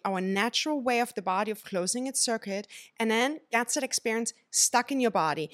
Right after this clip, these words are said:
And then it's just there. Unless we somatically, that means from the body, heal and release it, actually. And this is also why we have post-traumatic stress disease, because you have that experience now in your body, but your body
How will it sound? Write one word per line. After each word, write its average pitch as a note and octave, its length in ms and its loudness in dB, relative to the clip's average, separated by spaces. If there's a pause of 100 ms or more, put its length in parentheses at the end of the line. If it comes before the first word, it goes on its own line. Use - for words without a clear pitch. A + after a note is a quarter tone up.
(160)
And G#3+ 160 2
then D4+ 140 4
it's A4 180 2
just - 200 2
there. D#3+ 280 -4 (360)
Unless D4 560 2 (100)
we A3 580 2
somatically, G3 880 2
that G3 140 -2
means G3+ 300 -2
from A3+ 520 -2
the B3+ 80 2
body, E3+ 600 -2 (240)
heal A3+ 540 2 (100)
and F#3 280 0
release F3 480 -2
it, A2+ 180 -10 (320)
actually. - 520 -6 (380)
And F#3+ 120 0
this G#3+ 120 2
is C#4+ 180 0
also C#4 320 2
why A3 160 2
we F3+ 100 -4
have E3 160 -6
post-traumatic D3 520 -6
stress - 280 -2
disease, F#3 340 -6
because C#4 680 -4 (880)
you G3+ 120 4
have G#3+ 120 4
that C4 120 4
experience G#3+ 400 2
now G#3 140 2
in F#3 100 -2
your C#3 100 -4
body, C4 460 0 (260)
but - 180 0
your F3+ 80 0
body C4+ 460 4